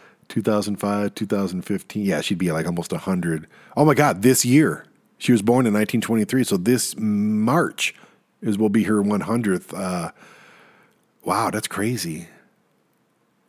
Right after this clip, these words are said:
Okay, but, um, if she was here, the only, I'd,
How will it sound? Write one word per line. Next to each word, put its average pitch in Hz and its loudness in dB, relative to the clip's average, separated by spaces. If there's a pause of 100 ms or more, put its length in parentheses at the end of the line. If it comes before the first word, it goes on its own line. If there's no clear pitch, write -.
Okay, 117 -2
but, 101 -4
um, 101 -2
if 131 -2
she 135 -2
was 123 0
here, 98 0
the 95 0
only, 113 0
I'd, 143 0